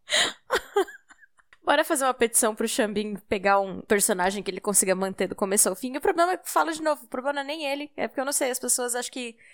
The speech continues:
gostam tanto dessa fama que ele tem de só pegar personagens que vão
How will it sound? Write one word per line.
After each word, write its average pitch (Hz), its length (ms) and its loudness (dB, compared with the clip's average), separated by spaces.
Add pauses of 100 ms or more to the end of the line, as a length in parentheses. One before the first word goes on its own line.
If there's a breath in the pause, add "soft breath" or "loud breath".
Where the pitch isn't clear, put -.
(280 soft breath)
gostam 254 440 8
tanto 269 240 4
dessa 277 300 4
fama 240 320 0
que 262 80 -4
ele 233 120 0
tem 220 280 -2
de 220 120 0
só 214 300 4
pegar 208 260 2
personagens 214 560 -2
que 214 140 -8
vão 196 340 -4